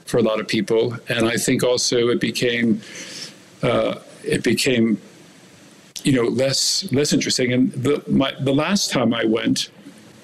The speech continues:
and this is where I saw the dark side, uh, my brother with five friends had come down from university. I think he was eighteen or nineteen at the time. It was my brother, his two friends, and their,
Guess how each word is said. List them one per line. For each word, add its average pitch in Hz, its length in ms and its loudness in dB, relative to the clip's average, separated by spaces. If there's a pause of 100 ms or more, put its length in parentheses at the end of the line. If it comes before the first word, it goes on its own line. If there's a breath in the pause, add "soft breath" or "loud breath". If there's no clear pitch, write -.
(960 loud breath)
and 135 100 4
this 147 140 2
is 156 60 2
where 135 160 4
I 131 100 2
saw 131 160 -2
the 123 100 0
dark 135 240 0
side, 113 400 -2
uh, 120 340 -2
my 123 140 0
brother 135 500 0 (640 loud breath)
with 127 260 2
five 139 500 -2
friends 120 520 0
had - 220 -2
come 127 240 0
down 123 220 0
from 120 160 0
university. 123 600 0 (200)
I 120 80 2
think - 200 2
he 113 120 2
was 113 240 2
eighteen 127 320 0
or 113 60 0
nineteen 117 360 0
at 110 120 0
the 135 80 -2
time. 117 160 2
It 117 80 0
was 110 140 -2
my 117 120 0
brother, 127 360 0
his 117 120 -6
two 123 160 2
friends, 117 400 0
and 113 240 -2
their, 113 220 0